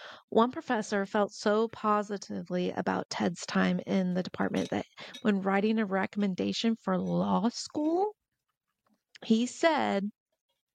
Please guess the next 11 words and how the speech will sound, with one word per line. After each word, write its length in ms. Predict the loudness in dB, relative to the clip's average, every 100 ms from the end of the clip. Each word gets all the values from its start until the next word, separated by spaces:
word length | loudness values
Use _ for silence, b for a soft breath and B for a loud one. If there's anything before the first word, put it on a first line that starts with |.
| _ _ _ _ _ B B B B 2
"I 180 | 2 2
regret 460 | -8 -2 2 2 0
Mister 320 | -6 -4 -4 -2
Bundy's 440 | -2 -2 -4 -4
decision 520 | -6 -2 -2 0 0
to 80 | -2
pursue 640 | -4 -2 0 2 2 0 -4
a 80 | -8
career 540 | -8 -2 0 2 0 0
in 160 | 2
law 400 | 2 2 2 0